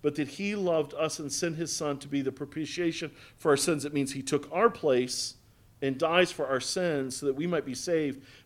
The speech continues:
"Beloved, if God so loved us, we also ought to love one another." Now, with all this that I've said so far, listen to the impact, the power of these next words. "No one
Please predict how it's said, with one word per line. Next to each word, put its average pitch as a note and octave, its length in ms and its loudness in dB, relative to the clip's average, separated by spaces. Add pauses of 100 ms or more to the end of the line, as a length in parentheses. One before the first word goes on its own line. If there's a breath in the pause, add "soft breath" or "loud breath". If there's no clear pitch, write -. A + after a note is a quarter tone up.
"Beloved, D#3+ 580 6
if C#3+ 140 0
God F#3+ 280 4
so G3 120 2
loved D#3+ 260 4
us, F#3+ 180 4 (200 loud breath)
we A3 340 4
also G3+ 440 6
ought - 260 4
to F#3+ 100 0
love E3+ 360 6
one D#3+ 160 4
another." D3+ 460 4 (2750)
Now, C#3+ 140 -4
with B2 180 -8
all A#3 180 -8
this A3 200 0
that F#3+ 100 -6
I've D#3+ 100 -4
said - 180 -6
so D#3+ 140 -8
far, B2 320 -6 (720)
listen G#3 220 -6
to G3 60 2
the E3+ 120 2 (120)
impact, F#3 520 4
the C#3 100 2
power A3 380 0
of F#3+ 80 2
these F#3 200 -6
next F3+ 220 -4
words. C#3 380 -6 (560)
"No F3 400 0
one F#3 600 -2